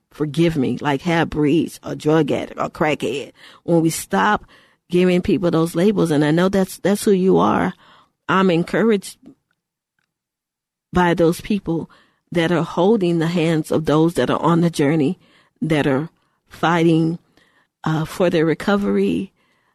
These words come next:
Uh, nobody's perfect, but we are here to help.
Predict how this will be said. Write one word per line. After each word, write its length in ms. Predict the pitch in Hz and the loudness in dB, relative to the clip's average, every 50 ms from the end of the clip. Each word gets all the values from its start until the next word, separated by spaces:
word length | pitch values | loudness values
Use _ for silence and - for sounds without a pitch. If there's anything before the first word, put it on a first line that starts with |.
| _ _ | _ _
Uh, 180 | - 202 196 - | -6 -6 -6 -2
nobody's 640 | - 190 196 196 214 220 233 226 214 208 214 - - | 0 2 2 2 2 2 2 0 0 0 -2 -4 -4
perfect, 680 | - - 202 190 208 - 190 - - - - - - _ _ _ _ _ _ _ _ _ | -6 -4 -4 -4 -4 -4 -4 -4 -4 -6 -8 -14 -20 _ _ _ _ _ _ _ _ _
but 180 | 170 175 165 156 | 0 2 2 2
we 380 | 170 180 202 208 220 226 - - | 2 2 2 2 2 0 0 0
are 180 | - 170 151 165 | 0 0 0 0
here 540 | 160 - 214 196 185 185 175 170 165 - - - | -2 -2 0 0 2 0 0 -2 -4 -8 -12 -16
to 180 | - - 139 165 | -6 -2 -2 -2
help. 440 | 156 180 185 190 208 - - - | 0 0 0 0 0 -2 -4 -8